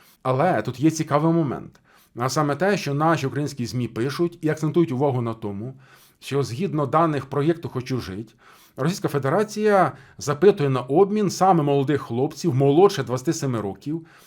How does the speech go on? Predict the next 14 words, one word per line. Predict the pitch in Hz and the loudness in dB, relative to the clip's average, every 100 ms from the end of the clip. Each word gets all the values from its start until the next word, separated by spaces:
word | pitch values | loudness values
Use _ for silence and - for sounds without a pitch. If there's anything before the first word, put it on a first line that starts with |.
| _ | _
і | 135 | -2
що | 165 190 | 2 0
протягом | 170 180 220 - 139 139 | 2 2 4 2 0 0
останніх | 143 170 160 131 107 | 0 0 2 0 -4
обмінів | 139 170 190 196 208 208 - _ | -2 0 0 -2 -4 -6 -16 _
вісімдесят | 110 147 196 202 202 | -6 -2 0 2 0
чотири | 165 160 185 156 | 0 0 2 2
відсотки | 147 170 - | 2 0 0
занесених | 127 139 165 143 143 | -2 2 2 2 -2
Росії | 139 139 151 | -2 -2 -2
до | 127 131 | 0 -2
списків | - 151 143 117 | 0 -4 -2 -4
на | 120 | -2
обмін — | 202 233 196 | -2 -2 -4